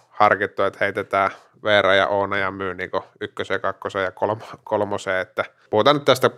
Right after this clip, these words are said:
kolmikosta vaikka, mikä nyt on, on tässä niinku mediassakin eniten pinnalla, että se vielä, että he pelaa niinku seurajoukkueessa samassa kentässä, niin se on ehkä,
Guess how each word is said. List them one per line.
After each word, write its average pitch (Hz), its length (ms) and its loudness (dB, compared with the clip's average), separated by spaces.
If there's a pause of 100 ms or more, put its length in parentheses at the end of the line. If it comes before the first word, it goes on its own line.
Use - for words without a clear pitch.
(100)
kolmikosta 104 560 2
vaikka, 101 280 2
mikä 92 280 -6
nyt 95 200 -10
on, 95 160 -6
on 95 180 -10
tässä 95 220 -10
niinku 95 180 -8
mediassakin 95 540 -6
eniten 95 280 -8
pinnalla, 95 440 -2
että - 200 -8 (100)
se 104 200 -6
vielä, 101 280 4
että 95 200 -4
he 104 80 -8
pelaa 101 260 0
niinku 104 160 -6
seurajoukkueessa 107 680 2
samassa 95 280 -10
kentässä, 95 400 -10
niin 90 100 -10
se - 100 -6
on 98 140 -2
ehkä, 98 260 -4